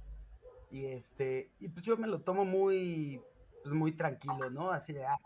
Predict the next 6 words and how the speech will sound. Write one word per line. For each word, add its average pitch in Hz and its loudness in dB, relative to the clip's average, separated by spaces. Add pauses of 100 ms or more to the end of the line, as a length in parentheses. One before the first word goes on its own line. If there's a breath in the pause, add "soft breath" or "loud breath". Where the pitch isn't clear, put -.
no 156 -4
mames, 151 -4
<laughs> 127 -8
aguanta", 127 -4
¿no? 131 -6
Yo, 135 -2